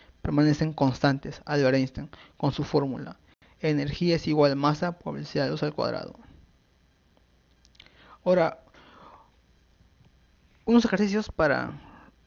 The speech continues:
quedarnos claros con las teorías. <clears throat> La primera, fenómeno químico o fenómeno físico. Cuando fermentamos el zumo de uvas, o sea, para hacer vino,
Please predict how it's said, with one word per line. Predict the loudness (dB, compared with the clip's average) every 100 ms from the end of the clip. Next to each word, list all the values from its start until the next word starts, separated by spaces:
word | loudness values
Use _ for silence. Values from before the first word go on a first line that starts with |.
| _ _ _ _ _ _ _ _ -4
quedarnos | 0 2 0
claros | 2 2 4 2
con | 0 0
las | 0 -2
teorías. | -2 0 0 -2 -10 _ -20 -20 -20 -20 _ _ _ _ -20 -20 _ _ _ _ _ _ _
<clears throat> | -6 -6 -8 _ -6
La | -2
primera, | 0 0 0 -4 _ _ _ _
fenómeno | -2 0 2 0 -2
químico | 0 2 4 0
o |
fenómeno | -2 -2 -2
físico. | -4 -6 -10 -16 -20 -20 -20 -20 _ _ _ _ _ _
Cuando | -2 0
fermentamos | 2 2 0 2 2 2 0 -2 -12 _ _ _ _ _
el | -4 -4
zumo | -2 -2 2
de | 2
uvas, | 2 2 -4 -10 -20 -20 _ _ _ _ _ _
o | -4 2
sea, | 2 4
para | 2
hacer | 2 0
vino, | 0 0 -2